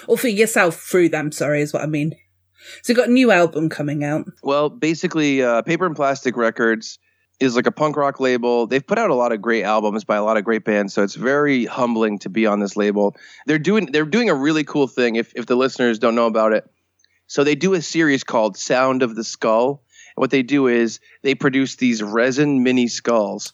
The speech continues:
Speaker 2: that are
Speaker 1: Okay.
Speaker 2: based on the album art. So they, I mean, there's one that's out there that's based on our new album. Our, you know, Senior Discount's new album is called The Best Revenge. It's on every digital platform.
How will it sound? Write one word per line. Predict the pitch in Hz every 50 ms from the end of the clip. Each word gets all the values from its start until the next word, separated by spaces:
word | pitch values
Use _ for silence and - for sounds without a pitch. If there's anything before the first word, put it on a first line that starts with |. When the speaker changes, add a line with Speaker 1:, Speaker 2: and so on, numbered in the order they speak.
| - - 175 - -
Speaker 2:
that | 123 127
are | 120
Speaker 1:
Okay. | 107 104
Speaker 2:
based | 131 123 120 117 - - 127
on | 120 117
the | 113 107
album | - 117 117 127 139 127 117 101
art. | - 90 107 - - - - -
So | - - 123
they, | 117 123 113
I | - 117
mean, | 127 135 139 113
there's | 131 131 123
one | 127 143 147
that's | 139 117 -
out | 131 131 135 - -
there | 117 110
that's | 107 110 104
based | - 127 120 117 - 123
on | 107
our | 104 107 117
new | 123 120 117
album. | 104 101 104 104 107 107 107
Our, | 110 117 98
you | - 127
know, | 117 107
Senior | - - 135 135
Discount's | 135 127 - 135 127 113 117
new | 123 123
album | 117 117 110 110
is | 107 -
called | - 113 107 101 104
The | 110
Best | 98 113 110 110 110 - 120
Revenge. | 110 107 113 101 98 104 101 -
It's | 101 -
on | 107 104
every | 110 104 113 117
digital | 107 101 120 117 107 104 110 101
platform. | 92 - 117 110 101 95 - 117 104 95 95 98